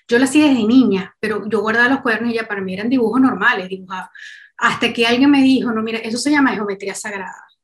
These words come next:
Ese día me acuerdo que me hizo ese comentario y sentí como que en la cabeza me explotó. Y jamás se me va a olvidar que esa misma noche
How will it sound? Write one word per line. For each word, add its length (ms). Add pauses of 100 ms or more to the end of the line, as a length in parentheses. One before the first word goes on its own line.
(340)
Ese 420
día 300
me 100
acuerdo 540 (200)
que 500
me 200
hizo 260
ese 160
comentario 480
y 40
sentí 320
como 180
que 100
en 80
la 120
cabeza 520
me 140
explotó. 680 (600)
Y 200
jamás 280
se 60
me 80
va 60
a 40
olvidar 260
que 80
esa 180
misma 360
noche 600